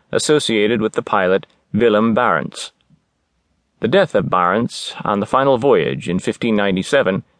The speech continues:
had brought an end to that phase of the quest. But the idea of pursuing the passage search had never entirely gone away.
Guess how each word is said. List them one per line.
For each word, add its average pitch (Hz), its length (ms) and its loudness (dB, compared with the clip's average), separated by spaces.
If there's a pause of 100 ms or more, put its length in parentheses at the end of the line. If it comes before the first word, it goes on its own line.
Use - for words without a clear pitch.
(240)
had 127 200 0
brought 147 260 4
an 147 80 0
end 85 360 -2
to - 180 2
that 117 240 2
phase 95 320 0
of 78 80 -6
the 104 60 -4
quest. - 440 -4 (840)
But 131 140 2
the 165 140 2
idea 208 360 4
of 165 240 2
pursuing 165 480 2
the 110 80 2
passage 110 520 -4
search - 500 -2 (280)
had 156 160 0
never 160 320 4
entirely 107 440 2
gone 101 240 2
away. 107 460 2